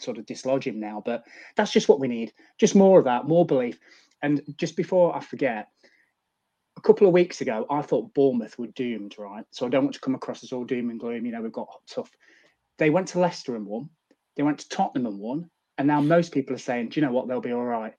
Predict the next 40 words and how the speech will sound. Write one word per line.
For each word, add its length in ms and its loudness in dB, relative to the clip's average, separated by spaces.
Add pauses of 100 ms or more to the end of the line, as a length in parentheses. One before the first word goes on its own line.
(160)
That's 200 -4
what 120 -2
we 140 -6
need 180 -6
to 80 -14
do. 160 -10 (160)
We 140 -4
need 140 -4
to 80 -14
pull 200 -6
a 160 -10
couple 240 -4
of 200 -6
big 200 0
results 500 0
out 100 -10
of 40 -10
the 80 -12
bag, 380 -8 (440)
and 100 -8
then 100 -6
things 360 -6
will 140 -4
change 680 -6 (300)
significantly 1200 -4 (300)
from 280 -6 (120)
outlook 600 2
to, 300 -10 (120)
to, 240 -14 (600)
you 80 -6
know, 80 -4
<laughs> 460 -6
h-, 100 -4
how, 300 6
how 180 -2
we 100 6
approach 340 -2
things. 160 -2
And 100 -2
I, 80 -2